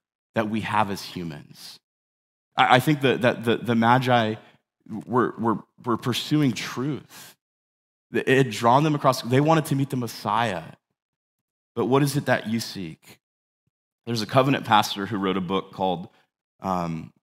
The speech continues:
Embodying, uh, Embodying the Presence of God, and, and talking about what, you know, the, the role of the church in society. And he, he talks about how, like, the church needs to,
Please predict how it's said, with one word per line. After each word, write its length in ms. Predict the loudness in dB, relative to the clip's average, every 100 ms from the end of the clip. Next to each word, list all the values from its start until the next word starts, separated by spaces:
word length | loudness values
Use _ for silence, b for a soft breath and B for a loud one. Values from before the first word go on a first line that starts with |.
| _ _ _ -6
Embodying, 800 | 4 6 6 4 0 -2 -6 -10
uh, 340 | -10 -8 -12 -14 -20 _ -16
Embodying 380 | -2 0 0 -2
the 60 |
Presence 460 | -4 -4 -4 -6 -10
of 100 | -4
God, 280 | -2 -2 -4 -12 -20 _ _ _
and, 200 | -6 -6
and 260 | -4 -6 -6 -10 _ _ 0
talking 280 | 0 2
about 200 | 2 0
what, 200 | 0 -2 -4 -2
you 80 | -2
know, 60 |
the, 140 | 0 -4
the 180 | -4
role 240 | 0 2 4
of 100 | 2
the 80 | -4
church 380 | -6 -6 -6
in 60 | -12
society. 580 | -12 -10 -2 -2 -2 -6
And 120 | -8
he, 80 | -6
he 120 | -6
talks 300 | 2 4 4
about 200 | 2 2
how, 60 | 2
like, 160 | 0 -4 B B -10
the 60 |
church 380 | -8 -2 -2 0
needs 200 | -4 -4 -6
to, 240 | -6 -6